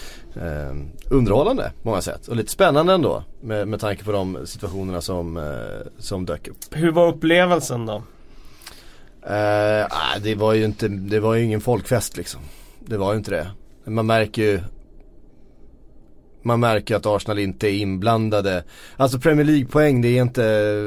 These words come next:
Speaker 1: de är inte där och slåss om, om Champions League-platserna. Man märker att visst, det är klart att det jublas när det blir mål och så vidare, men det är inte någon, eh, det är inget drag liksom.
Speaker 2: Nej.
Speaker 1: Eh,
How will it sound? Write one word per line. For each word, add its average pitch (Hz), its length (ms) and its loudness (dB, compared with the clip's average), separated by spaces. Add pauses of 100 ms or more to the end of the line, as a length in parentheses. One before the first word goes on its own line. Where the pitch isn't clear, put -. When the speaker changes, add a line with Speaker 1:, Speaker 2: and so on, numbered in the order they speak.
(300)
Speaker 1:
de 117 200 0
är 127 40 6
inte 127 200 0
där 117 220 4
och 113 80 2
slåss - 360 0
om, 101 320 0
om 104 220 -2
Champions 110 360 -6
League-platserna. 113 640 -4 (600)
Man 104 160 -2
märker 110 340 0
att 101 220 0
visst, 120 280 -4
det 101 140 -2
är 117 60 2
klart 107 280 0
att 101 80 -2
det 107 80 -2
jublas 110 440 2
när 113 80 2
det 107 40 2
blir 110 120 2
mål 127 320 4
och 127 80 4
så 120 100 -4
vidare, 95 380 0
men 90 220 -4
det 98 100 -2
är 104 40 0
inte 98 360 -4
någon, 95 340 -4
eh, 95 340 -4 (1000)
det 110 60 -6
är 113 40 0
inget 117 140 4
drag 107 300 2
liksom. 113 260 -6
Speaker 2:
Nej. 110 160 -8 (720)
Speaker 1:
Eh, - 60 -16